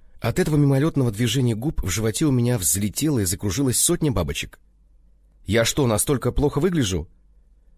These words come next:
Мой голос прозвучал слегка обиженно, но я тоже улыбался.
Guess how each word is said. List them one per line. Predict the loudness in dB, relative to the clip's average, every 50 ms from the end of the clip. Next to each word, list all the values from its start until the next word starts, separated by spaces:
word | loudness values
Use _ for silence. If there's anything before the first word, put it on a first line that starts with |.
| -20 -20 _ -6 -2
Мой | 0 0 0
голос | 0 0 0 0 0 0
прозвучал | -2 -2 -2 -2 -2 -2 -2 -2
слегка | -2 -2 -6 -4 -2 -2 -2
обиженно, | -2 -2 -2 -2 0 0 0 0 0
но | 2 2 0
я | 0 0 -2 -2
тоже | -2 -2 -2 -2 0
улыбался. | -2 0 0 -2 -2 -2 -4 -4 -6